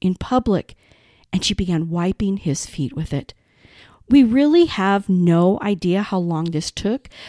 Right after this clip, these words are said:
but we can assume several minutes must have gone by.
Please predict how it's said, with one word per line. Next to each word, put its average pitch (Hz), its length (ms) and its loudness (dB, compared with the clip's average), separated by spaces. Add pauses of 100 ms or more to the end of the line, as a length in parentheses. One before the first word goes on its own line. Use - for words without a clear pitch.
(140)
but 254 180 4
we 320 140 4
can 381 220 -2
assume 185 600 0 (220)
several 185 840 0
minutes 156 460 0 (140)
must 143 180 -4
have - 140 -6
gone 175 220 -2
by. 190 440 -4